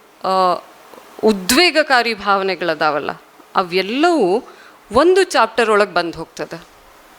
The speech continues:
ಒಂದು ಅನುಭೂತಿಗೆ, ಒಂದು ಅನುಭವಕ್ಕೆ, ಇನ್ನೊಂದು ತನ್ನನ್ನು ತಾನು ಮೆರೆಯುವುದಕ್ಕೆ ಅಂತಿರ್ತದಲ್ಲ, ಆ ಪುರುಷಾಹಂಕಾರ ಮೆರವಣಿಗೆ,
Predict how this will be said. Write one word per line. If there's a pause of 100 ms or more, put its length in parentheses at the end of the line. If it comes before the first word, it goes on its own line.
(800)
ಒಂದು (160)
ಅನುಭೂತಿಗೆ,
ಒಂದು
ಅನುಭವಕ್ಕೆ, (180)
ಇನ್ನೊಂದು (500)
ತನ್ನನ್ನು
ತಾನು
ಮೆರೆಯುವುದಕ್ಕೆ
ಅಂತಿರ್ತದಲ್ಲ,
ಆ
ಪುರುಷಾಹಂಕಾರ
ಮೆರವಣಿಗೆ,